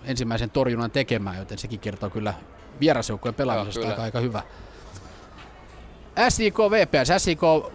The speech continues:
Speaker 1: murskasi Kupsin, aiheutti sille ensimmäisen tappion tuossa edellisellä kierroksella, ja nyt tietenkin aina puhutaan derbyistä, että siellä asetelma voi kääntyä päälailleen, kun tunteet ovat ehkä entistä enemmän pinnassa, ja eurosarjoistakin ollaan nähty, että monesti se altavastaaja saattaa paikallismatseissa yllättää, mutta tänään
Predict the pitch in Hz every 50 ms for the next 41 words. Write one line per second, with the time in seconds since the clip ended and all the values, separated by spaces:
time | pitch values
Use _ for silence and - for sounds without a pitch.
0 | - - - - - - - 196 190 185 160 - - 156 156 156 - 196 185 -
1 | - 151 135 135 135 135 - 151 165 165 147 143 135 127 131 123 127 123 127 123
2 | - 143 123 - - 135 131 117 135 127 - - 143 143 139 135 123 120 - 120
3 | 113 104 - - 117 113 110 - - 127 117 120 120 131 127 - - - - -
4 | - - - - - - 131 123 131 123 135 127 120 - - - - - - -
5 | - 143 147 120 - 151 143 139 - 156 123 120 113 - - 120 139 139 127 113
6 | 120 117 110 - - 113 110 - 113 - 127 117 117 120 117 120 110 123 113 110
7 | 113 107 - - 117 120 120 120 117 110 101 - - - - 135 127 117 120 123
8 | 113 - - 135 127 120 113 107 104 101 98 98 98 - 110 104 104 101 98 80
9 | - - - - - - - - - 120 120 101 107 101 - 113 110 104 - 107
10 | 104 - 110 92 - - 123 113 110 - - 120 110 113 117 107 - 127 123 117
11 | 110 104 - 117 107 104 95 - - - - - - - - - - - - -
12 | - - - - - - - - - - - - - 127 123 123 120 117 - 135
13 | 120 120 123 120 - - 117 127 127 123 127 127 127 131 120 - - 110 - 110
14 | 110 117 113 - - 110 113 120 120 117 110 110 107 101 - - 113 107 101 110
15 | 104 - - 117 104 - 120 110 117 107 107 - 117 104 - - 113 - - 113
16 | 117 120 110 110 - - 107 104 107 104 - 113 - 139 135 131 127 123 117 113